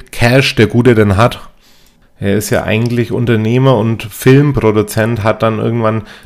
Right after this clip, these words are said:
die Redskins halt so hobbymäßig quasi schon fast gekauft und es wird geschätzt,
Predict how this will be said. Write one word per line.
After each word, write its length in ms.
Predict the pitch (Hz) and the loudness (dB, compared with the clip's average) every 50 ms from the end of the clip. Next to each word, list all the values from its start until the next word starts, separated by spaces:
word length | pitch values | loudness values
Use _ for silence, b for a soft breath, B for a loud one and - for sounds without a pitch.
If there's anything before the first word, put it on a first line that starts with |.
| B - | B -6
die 80 | 104 | -2
Redskins 600 | 101 98 110 117 120 - - - - 123 117 104 | 0 2 2 2 0 -2 -8 -4 -2 -2 -2 0
halt 200 | 104 110 107 104 | 0 0 -2 0
so 320 | - - 110 110 104 101 B B B B _ - - - | 0 0 0 0 0 -2 B B B B _ -12 0 2
hobbymäßig 880 | 131 127 - 131 131 117 110 107 110 120 117 - 131 120 107 - - | 2 4 4 2 2 2 0 0 0 0 0 0 -2 -2 -2 -4 -8
quasi 380 | - - 107 104 107 107 117 104 | -2 0 2 2 2 0 -2 -4
schon 180 | - 113 110 | -4 -6 -6
fast 380 | 101 - 113 110 110 - - - B B B B B | -2 0 2 2 2 0 -6 -16 B B B B B
gekauft 560 | - 107 104 - - 101 101 120 131 127 131 | -8 -8 -8 -4 -2 0 2 2 2 0 -2
und 140 | 123 117 113 | -4 -2 -2
es 160 | 107 101 - | -2 -2 -2
wird 160 | 117 120 - - | -4 -4 -2 -2
geschätzt, 560 | 120 107 - - 117 117 120 - - - | -6 -6 -2 -2 -2 -2 -2 -4 -14 -18